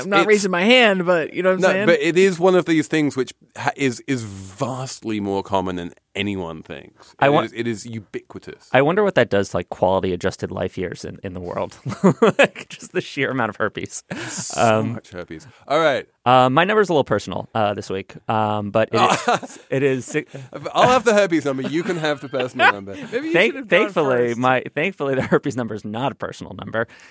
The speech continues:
Speaker 3: Um, but, uh, so my number's sixty-five million. Um, and that is the, uh, price that was paid for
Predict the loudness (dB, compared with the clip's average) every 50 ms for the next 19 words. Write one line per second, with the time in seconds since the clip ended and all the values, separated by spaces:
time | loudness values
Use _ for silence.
0 | _ _ 0 2 4 4 4 2 0 -2 0 2 4 6 6 6 4 2 _ _
1 | 0 4 4 6 6 4 4 2 2 0 0 0 0 -2 -2 -4 -8 -12 -12 -10
2 | -10 -10 -8 -4 0 2 4 4 4 4 4 2 2 0 -2 -4 _ _ _ -2
3 | 0 0 0 0 -2 -4 -4 -6 -6 -4 -2 0 0 0 -2 -4 -6 -8 -10 -10
4 | -14 _ _ _ _ _ _ _ _ 0 4 4 4 6 4 2 2 0 -4 -6
5 | -8 _ _ _ -4 -2 0 2 2 2 2 0 0 0 0 2 0 0 -2 -6
6 | -12 -14 -6 -2 0 0 2 2 0 0 0 0 2 2 2 0 0 -2 -2 2
7 | 4 4 4 4 2 -2 -4 -4 -4 -4 -4 -4 -2 -2 -2 -2 -2 -4 -2 0
8 | 0 2 2 2 2 0